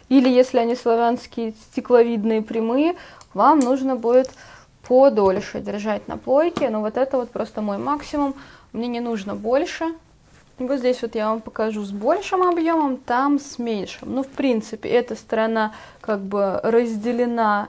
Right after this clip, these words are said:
изначально, так чтобы здесь было почти в два раза меньше волос, так что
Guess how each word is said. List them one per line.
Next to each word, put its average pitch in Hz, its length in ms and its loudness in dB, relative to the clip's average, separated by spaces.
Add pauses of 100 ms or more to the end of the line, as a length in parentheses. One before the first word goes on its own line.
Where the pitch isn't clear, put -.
изначально, 226 840 -6
так 214 160 -6
чтобы 233 440 -4 (1080)
здесь 233 200 -10
было 220 340 -4 (100)
почти - 300 -12
в 226 60 -12
два 226 180 -4
раза 254 220 0
меньше 269 340 -6
волос, 330 360 -2
так - 220 -8
что - 280 -10